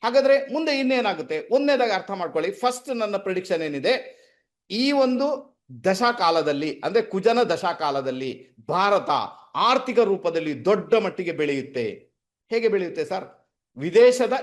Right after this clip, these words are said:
ಇನ್ವೆಸ್ಟ್ಮೆಂಟ್ ಬರುತ್ತೆ, ವಿದೇಶಿಗರು ಇಲ್ಲಿ ಹೂಡಿಕೆ ಮಾಡ್ತಾರೆ ಅಂತ ಒಂದು ಇಂಡಿಕೇಶನ್. ಹೂಡಿಕೆ ಮಾಡಿಯೇ ಮಾಡ್ತಾರೆ. ಯಾಕಂದ್ರೆ ನಿಮ್ಮ ಟ್ವೆಲ್ತ್ ಹೌಸ್ ಏನಿದೆ,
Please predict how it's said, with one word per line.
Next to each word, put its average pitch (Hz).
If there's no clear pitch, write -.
ಇನ್ವೆಸ್ಟ್ಮೆಂಟ್ 220
ಬರುತ್ತೆ, 165
ವಿದೇಶಿಗರು 226
ಇಲ್ಲಿ 226
ಹೂಡಿಕೆ 226
ಮಾಡ್ತಾರೆ 170
ಅಂತ 247
ಒಂದು 262
ಇಂಡಿಕೇಶನ್. 185
ಹೂಡಿಕೆ 196
ಮಾಡಿಯೇ 170
ಮಾಡ್ತಾರೆ. 151
ಯಾಕಂದ್ರೆ 214
ನಿಮ್ಮ 202
ಟ್ವೆಲ್ತ್ 233
ಹೌಸ್ 226
ಏನಿದೆ, 151